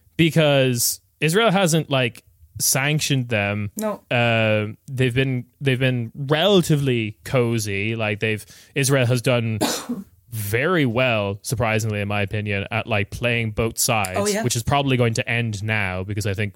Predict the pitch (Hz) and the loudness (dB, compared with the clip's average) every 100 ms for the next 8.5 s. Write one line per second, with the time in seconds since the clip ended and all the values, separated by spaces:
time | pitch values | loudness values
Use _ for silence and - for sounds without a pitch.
0 | - 117 110 104 101 107 101 - 104 98 | -4 -4 -2 -4 -2 -4 -4 -4 -2 0
1 | 95 - - _ - _ _ _ _ _ | -2 -8 -20 _ -20 _ _ _ _ _
2 | _ _ - 147 - 156 156 160 143 135 | _ _ -4 -4 0 0 0 2 2 2
3 | 135 131 123 120 120 113 113 - 113 110 | 2 2 2 2 2 4 2 2 0 0
4 | 117 107 101 - 104 101 101 107 101 98 | 0 0 0 0 0 0 -2 -2 -2 -2
5 | 95 101 101 98 98 101 101 101 104 110 | -2 -2 -2 -4 -2 -2 -4 -4 -4 -2
6 | 104 101 101 185 196 196 - 120 113 120 | 0 0 -2 -4 -8 -10 -8 -4 -2 2
7 | 127 127 131 135 131 139 135 156 143 135 | 2 2 2 0 2 2 2 2 0 -4
8 | - 107 101 98 | 0 0 0 -2